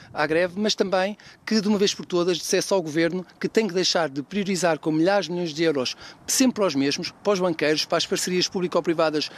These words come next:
ruinosas, para a corrupção e que finalmente priorizasse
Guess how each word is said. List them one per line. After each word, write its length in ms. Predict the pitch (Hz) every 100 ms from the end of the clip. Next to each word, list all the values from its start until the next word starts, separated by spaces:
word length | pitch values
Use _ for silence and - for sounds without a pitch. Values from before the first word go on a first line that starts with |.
| -
ruinosas, 540 | 185 151 139 139 147 - -
para 180 | 214 214
a 40 |
corrupção 500 | - 165 - 185 185 180 -
e 40 | 233
que 120 | -
finalmente 520 | 247 220 190 180 175
priorizasse 640 | - 190 185 165 175 170